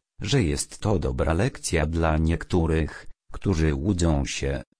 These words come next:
że potrafią zgromadzić wokół siebie i do swojego kościoła znaczną część ludzi z innych konfesji.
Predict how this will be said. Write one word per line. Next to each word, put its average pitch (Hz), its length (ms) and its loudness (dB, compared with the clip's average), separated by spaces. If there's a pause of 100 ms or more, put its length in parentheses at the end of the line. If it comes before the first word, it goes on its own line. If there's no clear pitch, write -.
że 87 200 4
potrafią 80 840 2
zgromadzić 92 800 0
wokół 90 460 0
siebie 101 520 0
i 95 300 2
do 82 200 4
swojego 107 640 2
kościoła 98 720 2
znaczną 113 640 2
część - 580 0
ludzi 82 400 2
z 73 120 -2
innych 101 500 2
konfesji. 85 840 0